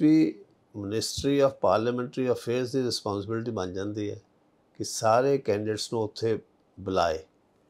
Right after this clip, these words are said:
ਤੇ ਸਪੈਸ਼ਲੀ ਜਿਹੜੇ ਆਪਣੀ ਮਰਜ਼ੀ ਨਾਲ ਨਹੀਂ ਆ ਸਕਦੇ, ਜਿਹੜੇ ਜੇਲ੍ਹ ਵਿੱਚ ਹੈ,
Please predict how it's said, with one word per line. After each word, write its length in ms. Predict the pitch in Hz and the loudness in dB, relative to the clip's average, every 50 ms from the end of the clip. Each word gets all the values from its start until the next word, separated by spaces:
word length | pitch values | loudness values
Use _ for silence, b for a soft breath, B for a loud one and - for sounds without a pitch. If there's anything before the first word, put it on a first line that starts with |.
| _ _ _ _ _ _ | _ _ _ _ _ _
ਤੇ 80 | - 104 | -10 -8
ਸਪੈਸ਼ਲੀ 580 | - - - - 117 117 113 - - - 143 | -8 -6 -2 2 2 2 2 0 -2 -2 -2
ਜਿਹੜੇ 340 | 135 127 120 120 123 139 143 | 0 0 0 2 2 4 4
ਆਪਣੀ 340 | 135 117 - - - 113 123 | 4 4 2 0 -4 -6 -4
ਮਰਜ਼ੀ 340 | 120 107 98 101 101 107 117 | -2 -2 -4 -4 -4 -4 -4
ਨਾਲ 160 | 120 113 107 | -2 -2 -2
ਨਹੀਂ 200 | 104 117 131 139 | -2 -2 -2 -2
ਆ 120 | 123 113 | -2 -2
ਸਕਦੇ, 320 | 104 - 113 104 98 101 101 | -2 -2 -4 -4 -4 -4 -4
ਜਿਹੜੇ 180 | 101 107 110 | -4 -4 -4
ਜੇਲ੍ਹ 260 | 95 101 101 120 127 135 | -2 -2 -2 0 0 0
ਵਿੱਚ 220 | 131 117 - 101 | -2 -2 -4 -6
ਹੈ, 180 | 95 98 110 | -8 -10 -10